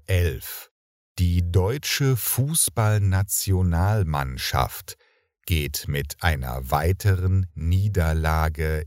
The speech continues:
ins Jahr der Europameisterschaft. Das Team von Bundestrainer Julian Nagelsmann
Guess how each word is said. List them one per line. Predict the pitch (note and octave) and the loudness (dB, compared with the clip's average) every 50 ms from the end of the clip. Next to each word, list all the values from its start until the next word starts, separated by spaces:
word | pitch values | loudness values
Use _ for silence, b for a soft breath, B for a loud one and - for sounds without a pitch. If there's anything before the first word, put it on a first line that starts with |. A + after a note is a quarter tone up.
| - _ | -10 _
ins | _ A2 G#2+ A#2 B2+ B2 - - - | _ 0 2 2 2 0 -2 -4 -2
Jahr | E2 D#2+ D#2+ D#2 D#2+ D#2+ D#2 D2+ C#2 | 0 0 0 2 2 0 0 -2 -4
der | C#2 C2+ D#2 D2 C#2 C#2 C#2+ C#2+ D2 D2+ - _ | -6 -6 -4 -2 0 0 0 0 -2 -4 -6 _
Europameisterschaft. | - F#2 F2+ F2+ F2+ E2+ D#2 E2 F2 F2+ F2+ E2+ - - D#2+ C#2+ C2+ C2+ C2 B1 B1 B1 B1+ - - - - D2 C2 C2 - - - C#2+ C2 B1 - - - - - _ _ _ _ _ _ _ _ _ | 0 2 2 4 2 2 0 0 0 0 0 0 0 -2 0 0 0 -2 -4 -6 -6 -6 -4 -6 -6 -4 -4 -4 -4 -4 -6 -4 -2 -2 -2 -2 -4 -8 -12 -16 -20 _ _ _ _ _ _ _ _ _
Das | - D2+ C#2+ B1+ - - - - - | 0 0 0 2 0 -2 -4 -4 -4
Team | - - F#2 F#2+ G2+ A2+ C3 D#3 D#3+ | -4 -2 0 2 2 2 2 0 -2
von | - - - D2 C#2 B1 A#1+ A#1+ B1 C2 D#2 | -4 -4 -2 -2 -2 -2 -4 -8 -10 -12 -4
Bundestrainer | E2 E2+ D#2+ D2 D2+ D2+ D2+ D#2+ D2+ D2+ - - - - D#2 D2+ D2+ D2+ D2 D2+ D2+ D2+ D2+ D2 | -2 0 0 0 -2 0 0 0 0 0 -4 -4 -4 -2 -2 -2 -2 -2 -2 -2 -2 -2 -2 -4
Julian | C#2+ C#2+ D2+ D#2 F2+ F2+ F2 F2 E2+ E2 E2 D#2+ E2 D#2 D2 C#2 C#2 C#2 C#2 C#2+ | -4 -6 -4 -2 0 0 2 2 0 0 0 2 2 0 0 0 -2 -4 -6 -4
Nagelsmann | D2 E2 E2+ F2 F#2+ G2 G2+ G2 G2 F#2+ - - - G2 F2+ F2 F2 F2+ F2+ F2+ | -2 0 2 2 0 0 2 0 0 0 0 -2 0 0 2 2 2 2 2 0